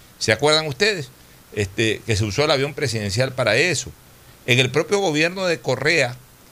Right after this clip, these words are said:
se habló de una serie de decenas de viajes internacionales no registrados del avión presidencial. Entonces es importante,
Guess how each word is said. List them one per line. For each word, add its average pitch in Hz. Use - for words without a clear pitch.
se -
habló 135
de 180
una 175
serie 185
de 151
decenas 185
de 143
viajes 165
internacionales 135
no 156
registrados 147
del 131
avión 131
presidencial. 131
Entonces 156
es 180
importante, 196